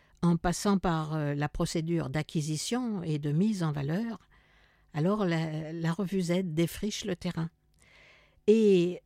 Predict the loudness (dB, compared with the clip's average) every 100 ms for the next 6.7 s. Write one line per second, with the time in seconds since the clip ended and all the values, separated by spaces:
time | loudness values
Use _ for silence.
0 | _ 4 6 6 4 0 -4 0 2 2
1 | 2 -2 -4 -4 -2 -4 -6 -12 -8 -4
2 | -4 -4 -6 -2 0 0 -2 -2 -2 0
3 | 0 0 -2 -4 -8 -6 -8 -10 _ _
4 | -20 _ -10 4 4 4 2 4 4 4
5 | 0 -4 -6 -4 -2 0 0 -2 -4 -4
6 | -4 -6 -8 -6 -8 -10 -16